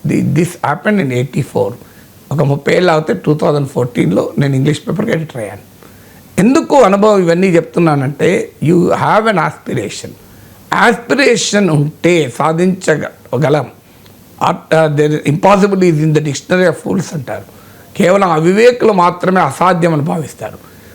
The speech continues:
మనిషికున్న శక్తి సామర్థ్యాలతో అన్నీ సాధ్యం కాకపోవచ్చు, నేను ఒప్పుకుంటాను. నాకు కూడా పార్లమెంటుకు పోవాలి, వాళ్ళ రాజ్యసభలో నా వాయిస్ వినిపించాలి, ప్ర-, భారతదేశం మొత్తం వినేలా నా వాయిస్ వినిపించాలని కోరుకుంది.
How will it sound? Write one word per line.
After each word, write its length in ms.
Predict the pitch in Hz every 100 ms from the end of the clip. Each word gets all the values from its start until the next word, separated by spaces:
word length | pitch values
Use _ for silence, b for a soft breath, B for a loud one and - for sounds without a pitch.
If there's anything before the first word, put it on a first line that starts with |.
| B B -
మనిషికున్న 560 | 165 220 - 277 277
శక్తి 340 | 247 - 196 -
సామర్థ్యాలతో 540 | 254 226 - - 208 175
అన్నీ 220 | 175 214
సాధ్యం 380 | - 175 180 226
కాకపోవచ్చు, 600 | 202 160 - 135 117 117
నేను 140 | 165
ఒప్పుకుంటాను. 440 | 156 - 185 104 85 - B B B B -
నాకు 220 | 160 160
కూడా 120 | 190
పార్లమెంటుకు 520 | 190 175 180 190 190 170
పోవాలి, 500 | 175 170 170 170 - B B B -
వాళ్ళ 380 | 143 175 170 170
రాజ్యసభలో 600 | 156 170 190 170 180 180
నా 120 | 175
వాయిస్ 320 | 156 156 175 151
వినిపించాలి, 800 | 170 160 170 180 165 160 160 - B B B
ప్ర-, 100 | -
భారతదేశం 640 | - 151 175 185 180 165 180
మొత్తం 440 | 156 156 - 254
వినేలా 380 | 196 190 208 208
నా 100 | 185
వాయిస్ 260 | 175 170 170
వినిపించాలని 400 | 170 175 185 190
కోరుకుంది. 640 | 240 247 254 233 123 110